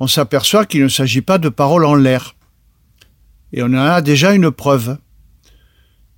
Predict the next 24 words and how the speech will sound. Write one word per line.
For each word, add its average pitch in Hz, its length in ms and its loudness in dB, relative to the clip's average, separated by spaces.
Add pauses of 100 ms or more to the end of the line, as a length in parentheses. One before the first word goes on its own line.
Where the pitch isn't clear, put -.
Ce - 240 -8
même 151 320 4
gafi, 156 560 0
donc 143 240 0
Groupe 139 300 -4
d'Action 131 440 -2
Financière 131 640 -2
Internationale, 127 920 -4 (1160)
a 147 100 -2
suspendu 156 920 -2 (460)
tout 226 120 4
récemment, 190 600 0
le 123 160 -4
vingt-quatre 139 560 -2
février, 127 640 -6 (880)
la 170 160 2
Russie, 190 480 0 (480)
qui 151 180 -2
en 151 80 2
était 147 280 0
membre, 208 460 0 (800)
car 117 200 -8
bien 123 180 -2
sûr, 147 420 -2